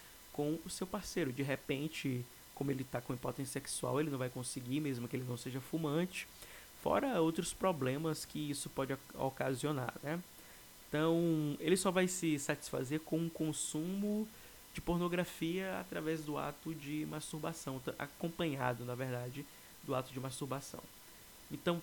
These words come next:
tanto a vida pessoal, quanto psicológica, emocional e a vida sexual do indivíduo acabam sendo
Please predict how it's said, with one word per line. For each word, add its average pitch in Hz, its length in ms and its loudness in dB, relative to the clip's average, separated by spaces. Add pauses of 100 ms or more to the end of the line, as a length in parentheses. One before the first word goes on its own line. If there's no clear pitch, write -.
tanto 220 300 4
a 185 80 6
vida 147 300 0
pessoal, 131 920 0
quanto 127 380 -4 (100)
psicológica, 127 720 -2
emocional 123 760 -2 (460)
e 170 80 4
a 165 60 6
vida 143 220 2
sexual 131 440 -4
do 131 60 -2
indivíduo 139 440 -2
acabam 135 340 0
sendo 131 440 0